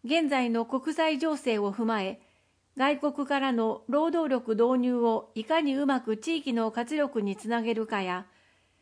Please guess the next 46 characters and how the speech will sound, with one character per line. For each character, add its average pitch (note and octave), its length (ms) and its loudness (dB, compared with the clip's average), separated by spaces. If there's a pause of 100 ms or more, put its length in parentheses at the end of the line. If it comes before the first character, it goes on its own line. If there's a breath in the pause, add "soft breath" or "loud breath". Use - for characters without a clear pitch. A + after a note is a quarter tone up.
(160 soft breath)
そ C#4+ 140 0
の D#4 160 4
た D#4 120 2
め D4+ 160 2
に B3 140 2
必 C4+ 240 -8
要 B3+ 220 2
な A#3 260 -2
多 B3 120 2
様 D#4 220 2
性 D4+ 200 0
の C#4+ 180 2
あ C#4+ 100 0
る B3+ 80 -2
社 D4+ 180 -2
会 C4+ 240 0
の G3+ 140 -2
構 B3 220 2
築 A#3 280 -6
な G#3+ 140 -2
ど、 E3+ 240 -6 (760)
地 C#4+ 200 -4
方 E4 220 2
自 A#3 180 -4
治 D4+ 140 -4
体 D4 200 2
に C4+ 140 2
求 B3+ 260 2
め C#4 140 2
ら C4+ 120 0
れ B3+ 120 0
る G#3+ 100 0
役 G#3 280 -2
割 A#3+ 260 2
や A3+ 160 0
課 B3+ 160 -2
題 D4+ 220 2
に D4 180 0
つ D4 120 -4
い A#3 100 0
て F#3 120 -2
学 F#3+ 260 0
び G#3 140 -2
ま G3 140 -2
し - 100 -14
た。 D#3 160 -10